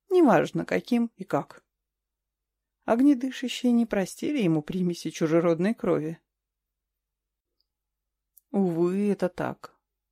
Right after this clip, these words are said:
Будь ты хоть семипядным и шагай к успеху так, что остальные только завистливо приставали во след. Кровь в Элеодоре значит больше прочего.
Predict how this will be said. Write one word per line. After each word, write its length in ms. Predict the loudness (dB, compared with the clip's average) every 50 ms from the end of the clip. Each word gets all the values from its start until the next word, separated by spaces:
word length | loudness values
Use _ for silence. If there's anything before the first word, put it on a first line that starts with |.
| _ -6
Будь 300 | -2 0 0 -2 -2 _
ты 160 | -2 -2 -2
хоть 320 | -2 -2 -2 -2 -2 -2
семипядным 880 | -4 -2 2 4 6 6 4 4 2 0 2 0 0 0 0 0 0 -2
и 20 |
шагай 360 | -2 -4 -6 0 2 2 2 2
к 120 | -2 -4
успеху 580 | -6 -6 -4 -2 0 0 0 0 -2 -4 -4 -6
так, 440 | -4 _ -2 0 0 0 -2 -4
что 240 | -12 -6 -2 0 0
остальные 500 | 0 0 0 0 2 4 4 4 2 2
только 380 | 0 0 -2 -2 -2 -4 -4 -2
завистливо 580 | 0 0 -2 -2 -4 -10 -10 -6 -4 -4 -4
приставали 640 | -4 -4 -6 -8 -8 -6 -4 -2 0 0 0 0 0
во 160 | -2 -2 -4
след. 460 | -6 -6 -4 -4 -4 -4 -4 -6 -14 _ _ _ _ _ _ _ _ _ _ _ _ _ _ _ _ _ _ _ _
Кровь 520 | -4 -2 -2 0 0 -2 -2 -4 -6 -12 _ _ _
в 20 | -4
Элеодоре 800 | -2 0 0 0 0 0 -2 -2 -2 -2 0 0 -2 -2 -4
значит 520 | -6 -4 -6 -6 -6 -8 -8 -10 -12 -12 -12
больше 480 | -8 -4 -2 -2 -2 -2 -4 -8 -12
прочего. 720 | -10 -6 -6 -6 -6 -6 -8 -12 -14 -14 -12 -12 -14 -14 -16